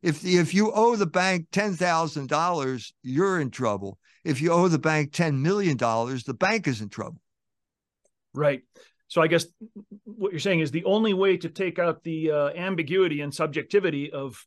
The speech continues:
Speaker 2: excessive interest is just ban it completely.
Speaker 1: Ban all interest on loans.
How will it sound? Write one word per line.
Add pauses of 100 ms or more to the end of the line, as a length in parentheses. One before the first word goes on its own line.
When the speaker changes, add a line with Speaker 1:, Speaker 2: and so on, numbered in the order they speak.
Speaker 2:
excessive
interest
is
just
ban
it
completely. (400)
Speaker 1:
Ban
all
interest (100)
on
loans.